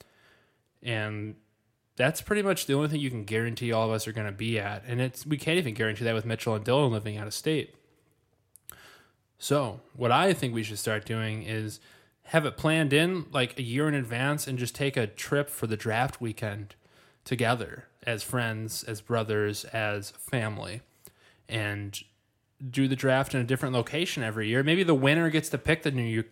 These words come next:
new location each year, another bonus thing. Or maybe the winner of the consolation gets to pick. I don't know. It's up to you guys. I mean,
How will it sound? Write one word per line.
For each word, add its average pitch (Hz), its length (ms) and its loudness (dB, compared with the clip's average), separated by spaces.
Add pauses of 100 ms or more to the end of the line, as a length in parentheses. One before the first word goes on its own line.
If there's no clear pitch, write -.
new 135 260 2
location 113 480 -2
each 110 180 -6
year, 110 120 0
another 123 240 0
bonus 123 500 0
thing. 117 200 -2
Or 135 60 0
maybe 185 180 8
the 185 80 8
winner 185 200 4
of 185 60 0
the 185 60 -4
consolation 190 640 0
gets 139 180 2
to - 80 -4
pick. 110 300 -2
I 139 120 4
don't 196 160 4
know. 131 200 0 (500)
It's 131 200 0
up 214 160 6
to 123 100 -2
you 175 220 0
guys. - 460 -2
I 120 40 -8
mean, 113 280 -4